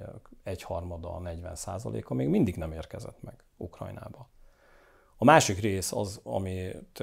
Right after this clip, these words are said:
említettem korábban, és ez, amit nagyon érez egyre inkább, ö, Ukrajna, hogy azoknak a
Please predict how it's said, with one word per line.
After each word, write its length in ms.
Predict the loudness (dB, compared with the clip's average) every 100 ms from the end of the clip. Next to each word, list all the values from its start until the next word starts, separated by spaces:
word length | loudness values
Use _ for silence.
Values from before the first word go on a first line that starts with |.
| -6 -4
említettem 580 | -4 -4 -6 -6 -8
korábban, 480 | -4 -2 -2 -2 -2
és 140 | -2 -4
ez, 160 | -4
amit 220 | -4 -2
nagyon 320 | 0 0 0 -4
érez 320 | -6 -6 -6
egyre 280 | -8 -10 -12
inkább, 480 | -10 -10 -10 -10
ö, 80 | -10 -12 -14 -10
Ukrajna, 640 | -6 -2 -2 0 -2 -4 -8
hogy 160 | -2 4
azoknak 540 | 4 4 0 -6 -6
a 320 | -4 -4 -4